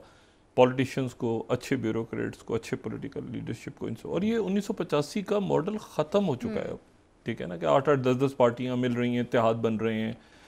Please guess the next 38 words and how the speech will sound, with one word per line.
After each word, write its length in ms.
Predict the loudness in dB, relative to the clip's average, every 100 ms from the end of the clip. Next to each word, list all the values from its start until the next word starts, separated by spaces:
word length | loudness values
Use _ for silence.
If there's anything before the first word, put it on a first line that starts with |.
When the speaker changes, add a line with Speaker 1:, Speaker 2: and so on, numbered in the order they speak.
| -14 6
Speaker 1:
दो 160 | 8
वजारतें 460 | 8 6 4 2 -4
तुम, 260 | -2 -2 -4
त-, 120 | -6
तीन 320 | 0 2 2
तुम, 260 | 0 -2 -2
पाँच 420 | 2 2 2 -2
तुम, 240 | -4 -2 2
आठ 240 | 4 4
तुम, 240 | 0 -4
उसके 180 | -2 -2
बगैर, 280 | -2 0 0
अ, 1400 | -4 -14 -20 -20 _ _ _ _ -4 0 0 -2 -4 -6
हुकूमतें 400 | -4 0 -2 0
नहीं 100 | -4
चल 160 | -2 -6
पा 160 | -6 -8
रही। 180 | -8
तो 160 | -6 -4
ये 140 | -4
तो 140 | -2 -4
बड़ी 320 | -2 0 2
ही 200 | 2 2
अजीब 280 | 2 2 -2
सी, 340 | -2 -2 -2 -2
एक 240 | -4 -4
अजीब 240 | 0 0
सा 100 | 2
ढांचा 340 | 0 0 0 0
है 160 | 0
और 60 | 0
उसका 180 | -4 -6
मुजाहरा 320 | 0 0 0
हम 120 | -2
देख 240 | -4 -4 -4
रहे 100 | -6
हैं 60 |
अभी। 140 | -6